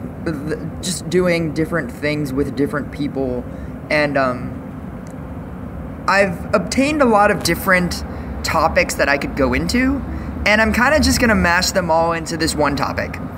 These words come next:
Because they're all, like, as I was talking through them to myself,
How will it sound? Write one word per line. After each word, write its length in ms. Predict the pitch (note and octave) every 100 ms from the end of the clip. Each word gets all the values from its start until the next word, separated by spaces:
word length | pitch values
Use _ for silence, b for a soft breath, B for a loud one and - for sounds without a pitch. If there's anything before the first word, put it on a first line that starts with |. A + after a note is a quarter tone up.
| B B B -
Because 240 | A3+ D#4
they're 160 | D#4 D4+
all, 240 | C#4+ C#4
like, 240 | A#3+ A3+ -
as 160 | G#3 A#3
I 80 | B3
was 220 | G#3+ -
talking 580 | E3 E3+ F#3+ F3 E3+ E3 - - - -
through 380 | - F3+ F3 E3+
them 360 | D#3 C3+ C#3 C3+
to 120 | E3+
myself, 640 | C#3+ C3+ - C3 B2+ B2